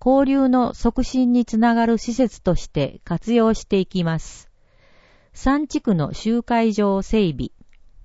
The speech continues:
羽山登山道整備事業、百八十万円。羽山山開きは、例年たくさんの登山客を迎えています。登山道の安全確保のため、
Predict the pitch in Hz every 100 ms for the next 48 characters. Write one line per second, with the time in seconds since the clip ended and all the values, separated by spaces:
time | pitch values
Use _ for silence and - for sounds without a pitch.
0 | - - - _ _ - - - - _
1 | _ _ - 226 240 277 277 277 262 262
2 | 262 262 208 156 139 131 - - 226 233
3 | 226 214 208 170 135 127 - _ - -
4 | - _ _ - 202 - 269 - _ -
5 | 196 233 233 233 220 214 175 147 131 202
6 | 175 _ _ _ _ _ _ _ _ _
7 | _ - 233 262 277 233 170 151 - -
8 | 202 240 254 233 185 - 143 131 - _
9 | - 208 233 247 233 226 214 220 - -
10 | 285 254 190 165 180 247 254 220 175 160
11 | 151 143 143 139 185 180 175 165 156 147
12 | 143 - - _ - - _ _ - -
13 | _ - 233 302 311 240 196 165 147 -
14 | 190 240 254 277 277 269 269 208 180 156
15 | 143 151 143 139